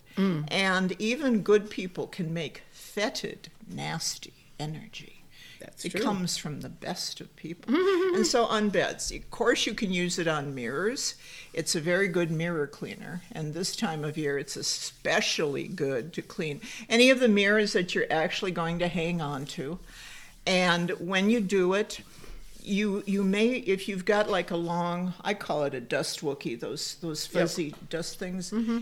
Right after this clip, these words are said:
Speaker 2: If you're going to dust behind where the
Speaker 1: Oh,
Speaker 2: mirror
Speaker 1: sure.
Speaker 2: is, put a little spook shoe on it, and then when you
Speaker 1: Oh.
Speaker 2: put it behind the mirror,
Speaker 1: So do the back
Speaker 2: it
Speaker 1: and the
Speaker 2: does
Speaker 1: front of the mirror.
Speaker 2: It's always nice to do the back
Speaker 1: Okay.
Speaker 2: because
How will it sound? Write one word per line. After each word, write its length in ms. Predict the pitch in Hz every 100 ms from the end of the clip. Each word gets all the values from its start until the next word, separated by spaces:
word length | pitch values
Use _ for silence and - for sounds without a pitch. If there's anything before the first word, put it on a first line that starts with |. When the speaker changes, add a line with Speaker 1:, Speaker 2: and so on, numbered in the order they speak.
| -
Speaker 2:
If 240 | 202 196
you're 100 | 202
going 220 | 175 202 208
to 60 |
dust 440 | 180 190 185 - 190
behind 680 | 180 165 190 165 170 180
where 200 | 190 190 190
the 80 | 190
Speaker 1:
Oh, 140 | 240 294
Speaker 2:
mirror 100 | 214
Speaker 1:
sure. 200 | 214 254
Speaker 2:
is, 220 | 226 - - - - - -
put 180 | - 240
a 60 | 262
little 280 | 220 214 214
spook 340 | - 226 214
shoe 260 | - 214 196
on 200 | 180 180
it, 140 | 175
and 200 | 175 170
then 180 | 175 170
when 160 | 175 165
you 80 | 160
Speaker 1:
Oh. 140 | 262
Speaker 2:
put 120 | 247 202
it 180 | -
behind 500 | - 165 175 175 175 170
the 80 |
mirror, 340 | 156 160 175 180
Speaker 1:
So 160 | 170 202
do 140 | 214
the 100 | 185
back 380 | 180 185 180 -
Speaker 2:
it 80 | -
Speaker 1:
and 160 | 202
the 120 | 339 226
Speaker 2:
does 100 | 240
Speaker 1:
front 240 | 170 143
of 80 | 151
the 80 | 147
mirror. 260 | 139 117 127
Speaker 2:
It's 160 | 311
always 420 | 330 415 453 403 -
nice 340 | 262 277 -
to 120 | -
do 220 | 208 226 214
the 80 | 202
back 440 | 208 262 190 -
Speaker 1:
Okay. 280 | 262 339 269
Speaker 2:
because 520 | 262 202 185 180 -